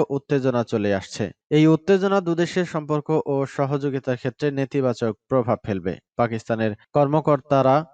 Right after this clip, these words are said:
দাবি করেছে, ভারতের গোয়েন্দা সংস্থা পাকিস্তানের জাতীয় স্বার্থকে ক্ষতিগ্রস্ত করার জন্য আফগানিস্তানের ভূমি ব্যবহার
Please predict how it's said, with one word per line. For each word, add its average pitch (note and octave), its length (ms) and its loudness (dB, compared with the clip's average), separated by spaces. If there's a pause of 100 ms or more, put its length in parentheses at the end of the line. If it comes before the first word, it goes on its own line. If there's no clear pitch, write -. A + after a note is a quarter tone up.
(120)
দাবি C3 280 2
করেছে, D3+ 380 0
ভারতের C#3+ 460 0
গোয়েন্দা C#3 460 0
সংস্থা C3 460 -6 (140)
পাকিস্তানের B2+ 560 0 (240)
জাতীয় D#3+ 400 4
স্বার্থকে C#3+ 580 0
ক্ষতিগ্রস্ত B2+ 680 -4
করার A#2 300 2
জন্য A#2+ 260 0 (380)
আফগানিস্তানের C3 760 0
ভূমি B2 340 -2
ব্যবহার G#2+ 420 2